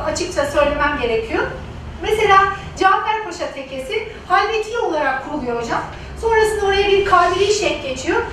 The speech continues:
Kadiri, e, ayini vesaire orada icra ediyor. Yani tam bir Kadiri tekkesi oluyor. Daha sonra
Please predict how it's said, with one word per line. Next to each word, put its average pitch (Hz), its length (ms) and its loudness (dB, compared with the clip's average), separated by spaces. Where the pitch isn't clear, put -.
Kadiri, 403 760 4
e, 294 120 6
ayini 320 680 2
vesaire 294 480 2
orada 277 260 4
icra 294 400 4
ediyor. 359 200 0
Yani 339 300 2
tam 370 180 4
bir 349 180 0
Kadiri 339 480 4
tekkesi 247 400 -6
oluyor. 247 260 -2
Daha 453 240 4
sonra 381 180 -6